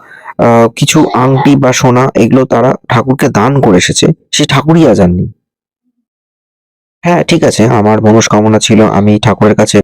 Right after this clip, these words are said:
গেছিলাম এবং ঠাকুরমশাই বা পুরোহিত বলেছিলেন যে এটা দান করতে, তাই আমরা দান করেছি এবং দেখা যাচ্ছে আংটি ফাংটি সব হাত থেকে খুলে দিচ্ছে।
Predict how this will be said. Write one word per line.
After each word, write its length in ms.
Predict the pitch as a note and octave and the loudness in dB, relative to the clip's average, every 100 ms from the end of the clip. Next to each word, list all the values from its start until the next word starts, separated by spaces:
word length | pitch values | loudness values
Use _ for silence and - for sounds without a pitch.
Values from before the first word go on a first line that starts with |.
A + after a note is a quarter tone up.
| _ _ _ A#2+ | _ _ _ -2
গেছিলাম 500 | A#2+ B2+ - G#2+ G2+ A#2 | 0 0 0 0 0 -2
এবং 320 | - A#2+ A#2 B2 - - - | -2 0 0 -2 -8 -18 -8
ঠাকুরমশাই 500 | - G2+ A2+ A2+ A#2 | -4 0 0 2 0
বা 140 | A2 G#2+ | 0 2
পুরোহিত 380 | G#2+ A2 A2 | 2 2 2
বলেছিলেন 460 | A2 A2 A#2 A#2+ A2+ | 2 2 2 0 2
যে 100 | A2 | 0
এটা 240 | G#2+ A2 | 0 -2
দান 240 | G2+ G2+ A2+ | 0 -2 0
করতে, 380 | G#2+ - - - - - - - | -2 -2 -4 -4 -8 -20 -14 -4
তাই 180 | D3 | 0
আমরা 220 | D3+ C3+ B2 | 0 0 0
দান 240 | G#2 G#2+ | -2 0
করেছি 360 | A2+ G#2 - G#2 | 0 0 0 -2
এবং 380 | A2+ G#2 A2+ | 0 0 2
দেখা 220 | G2+ G#2+ C3 | 2 0 0
যাচ্ছে 260 | A#2+ A#2+ | -2 -2
আংটি 340 | A#2 A#2 G#2+ A2+ | -2 -2 -2 -2
ফাংটি 320 | A2+ G#2 A2 | -2 0 0
সব 140 | A2 | 0
হাত 120 | A2+ - | -2 -4
থেকে 160 | - | -4
খুলে 240 | - A2+ A2 | -4 0 0
দিচ্ছে। 380 | A#2 - - | 0 -2 -4